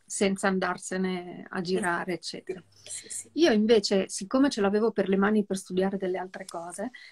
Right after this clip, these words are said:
Speaker 1: eh, mi sono andata a vedere il libro, librone, perché è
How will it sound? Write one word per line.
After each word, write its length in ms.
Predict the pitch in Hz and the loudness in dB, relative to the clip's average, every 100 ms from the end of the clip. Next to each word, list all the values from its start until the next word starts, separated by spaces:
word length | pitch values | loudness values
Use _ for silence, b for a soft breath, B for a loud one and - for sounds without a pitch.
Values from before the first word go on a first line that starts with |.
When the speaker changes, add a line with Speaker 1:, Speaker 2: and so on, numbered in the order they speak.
| B - | B -2
Speaker 1:
eh, 300 | 196 196 190 | 0 0 4
mi 100 | 247 | 2
sono 180 | 240 220 | 4 2
andata 380 | 196 214 202 185 | 4 4 2 0
a 20 | |
vedere 720 | 196 208 190 175 190 226 - 381 | 0 2 0 0 -2 -2 -6 -2
il 380 | 220 214 196 196 | 0 4 4 2
libro, 640 | 220 190 170 170 175 - _ _ _ | 2 0 0 0 0 -6 _ _ _
librone, 840 | 185 185 190 196 190 175 180 220 320 _ _ | 0 2 4 6 4 2 0 0 -2 _ _
perché 380 | - 185 - 175 | -4 -4 -2 -2
è 280 | 175 185 | 0 0